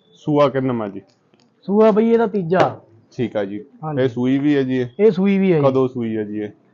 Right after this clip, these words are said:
Speaker 2: ਇਹਨੂੰ ਹੋ ਗਏ ਪ੍ਰੋਪਰ ਜੀ ਪੰਦਰਾਂ ਕੁ ਦਿਨ ਹੋ ਗਏ ਆ।
Speaker 1: ਬੱਚਾ ਜੀ ਇਹਦਾ?
Speaker 2: ਬੱਚਾ ਇਹਦਾ ਪੂਰਾ ਹੋ ਗਿਆ ਸੀਗਾ, ਆਪਣੇ ਕੋਲ ਵੀਡੀਓ ਪਈ ਆ।
Speaker 1: ਪ੍ਰੂਫ ਹੈਗੇ ਆ ਜੀ?
Speaker 2: ਪ੍ਰੂਫ ਹੈਗੇ ਆ ਸਾਰੇ।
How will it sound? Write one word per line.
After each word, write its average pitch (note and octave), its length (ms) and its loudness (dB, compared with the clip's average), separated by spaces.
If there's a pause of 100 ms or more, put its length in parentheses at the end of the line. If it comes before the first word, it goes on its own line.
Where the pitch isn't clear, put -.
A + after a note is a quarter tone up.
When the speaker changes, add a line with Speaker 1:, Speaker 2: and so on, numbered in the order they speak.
(200)
Speaker 2:
ਇਹਨੂੰ A3+ 180 4
ਹੋ G3 160 4
ਗਏ G3 100 4
ਪ੍ਰੋਪਰ G3+ 400 -2
ਜੀ G3+ 280 0 (460)
ਪੰਦਰਾਂ G#3+ 300 0
ਕੁ G3 60 -2
ਦਿਨ F3+ 160 -4
ਹੋ C#3 160 -4
ਗਏ C#3 160 -4
ਆ। D3+ 120 -4 (240)
Speaker 1:
ਬੱਚਾ A#2 420 -4
ਜੀ A2+ 120 -6
ਇਹਦਾ? G#2+ 180 -6
Speaker 2:
ਬੱਚਾ G3 340 0
ਇਹਦਾ G#3 220 4
ਪੂਰਾ E3+ 260 -6
ਹੋ C3+ 160 -6
ਗਿਆ A#2 140 -14
ਸੀਗਾ, D3+ 360 -4
ਆਪਣੇ F3 200 -6
ਕੋਲ F#3+ 160 -2
ਵੀਡੀਓ F#3 320 0
ਪਈ C3 260 -12
ਆ। C#3+ 100 -10
Speaker 1:
ਪ੍ਰੂਫ A2+ 340 -6
ਹੈਗੇ A#2 280 -4
ਆ A#2+ 60 -4
ਜੀ? A2+ 80 -6
Speaker 2:
ਪ੍ਰੂਫ F3 220 -4
ਹੈਗੇ C#3+ 220 0
ਆ D#3 60 0
ਸਾਰੇ। C#3 320 -10